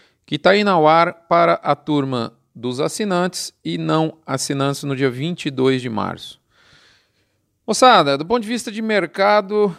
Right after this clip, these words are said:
é aquele famoso "No news is good news". Quer dizer o quê? Essa frase no goianês mais claro pra nós, pra nós, né?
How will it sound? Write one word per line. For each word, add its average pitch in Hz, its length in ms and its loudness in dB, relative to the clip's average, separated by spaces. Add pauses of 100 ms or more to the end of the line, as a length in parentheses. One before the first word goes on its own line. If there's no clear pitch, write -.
(140)
é 190 160 -2
aquele 196 300 -2
famoso 180 640 -2
"No 175 380 2
news 160 420 -2
is 139 180 -6
good 123 320 -6
news". 110 800 -6 (460)
Quer 123 140 2
dizer 127 300 2
o 170 100 4
quê? 151 560 2 (400)
Essa 120 260 -8
frase 131 800 2 (680)
no 156 320 0
goianês 139 1080 2 (400)
mais 127 460 -2
claro 123 500 4
pra 107 240 -4
nós, 107 480 -12
pra 110 180 -4
nós, 120 380 -2
né? 147 220 -8